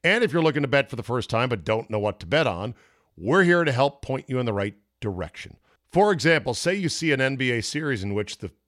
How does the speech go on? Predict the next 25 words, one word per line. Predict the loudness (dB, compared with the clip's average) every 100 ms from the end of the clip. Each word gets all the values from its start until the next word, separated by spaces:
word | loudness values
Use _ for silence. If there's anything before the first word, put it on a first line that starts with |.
| -8
team | -4 0
that | 0 0
had | 0 0
been | -4 -8
favored | -8 -8 -10 -16 -20 _ _ _ _ _
is | -2 0
suddenly | 2 2 2
down | 2 2 -2 -4 0
oh | 2
one. | 2 2 0 -2 -14 _ _ _ _ _
But | -2 2
you | 2
know | 4 6 6
they're | 2
the | 0
better | 0 -2
team. | -2 0
You | 2
know | 2 4 4 4
they're | 4
gonna | 2
come | 0 0 2
back, | 0 0 -4
but | -6
suddenly | -2 2 2 2 -2 -2 -4